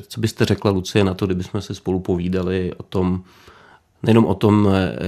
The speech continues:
jak, eh, co se děje na Antarktidě, jak se na to připravujete,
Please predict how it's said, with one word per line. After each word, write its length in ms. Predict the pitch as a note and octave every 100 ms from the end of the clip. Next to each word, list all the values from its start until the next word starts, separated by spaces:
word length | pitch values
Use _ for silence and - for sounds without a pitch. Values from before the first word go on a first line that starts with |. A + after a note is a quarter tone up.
| G2
jak, 380 | G2 F2+ - -
eh, 360 | F#2+ F#2 F2+
co 140 | F2+ G#2
se 120 | A2+
děje 140 | G2+
na 100 | G2+
Antarktidě, 640 | F2+ F#2 G2+ E2+ - F2+ F2+
jak 120 | F2
se 120 | -
na 60 | F#2+
to 100 | G#2
připravujete, 920 | - E2+ - F2+ F#2 F2+ - F2+